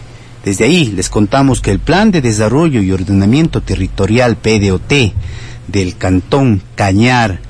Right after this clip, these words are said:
que fue aprobado en segunda discusión, tendría algunas inconsistencias según el criterio de algunos concejales, entre ellos el edi-, el edil Hernán Serrano, quien sostiene que en primera discusión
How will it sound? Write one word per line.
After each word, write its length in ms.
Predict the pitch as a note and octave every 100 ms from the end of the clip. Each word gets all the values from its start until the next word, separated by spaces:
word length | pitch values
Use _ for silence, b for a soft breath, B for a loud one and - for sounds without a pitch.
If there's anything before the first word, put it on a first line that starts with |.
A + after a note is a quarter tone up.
| B B B
que 100 | -
fue 140 | E2+ A#2
aprobado 440 | A2 A2 A#2+ B2
en 60 | A2
segunda 420 | - G2 B2+ B2+
discusión, 520 | G#2 - G#2 F#2+ C3
tendría 400 | B2 A2+ C3+ D3+
algunas 600 | C3 - A#2 D3+ G#3+ F3+ B2
inconsistencias 840 | A2 A2 G2+ G#2+ - F3 - C3
según 300 | A2+ A#2 A#2+
el 80 | G#2
criterio 440 | G#2 - A#2+ A2
de 100 | G2
algunos 340 | F#2 A2+ A2
concejales, 640 | - G2+ G2+ C3 C3+ A#2 -
entre 380 | B2 G#2+ C#3 E3+
ellos 400 | A3 F#3+ F#3+ - B B B -
el 160 | G2+
edi-, 260 | F#2+ G#2+ C#3
el 200 | C3 G#2+
edil 380 | G2+ C#3 F3+ G3 - - -
Hernán 680 | A#2+ G#2+ G#2+ C3 F3 F3
Serrano, 680 | - - C#3+ D3+ D3 G2 E2 - B B B B -
quien 340 | C3 B2 A2+
sostiene 680 | - D3 - F#3+ C3 A#2+ B2+
que 420 | - A2 F#2+ F#2 G#2+
en 160 | G2
primera 380 | F#2+ A2 C3+ C3+
discusión 680 | C#3+ - D#3+ - E3 D3+